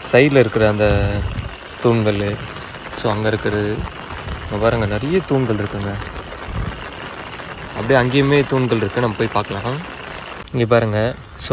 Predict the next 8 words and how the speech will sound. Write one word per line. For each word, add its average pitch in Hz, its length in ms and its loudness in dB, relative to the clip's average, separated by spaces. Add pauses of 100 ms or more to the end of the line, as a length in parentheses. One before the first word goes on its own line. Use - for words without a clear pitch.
அங்கங்க 131 420 6
கொஞ்சம் 120 240 6
கொஞ்சம் 113 340 4 (760)
வச்சிருக்காங்க 107 560 2
இங்க 104 160 2 (500)
சேதமடைஞ்ச 113 560 6
தூண்கள்லாம் 107 640 0 (960)
எடுத்து. 107 260 0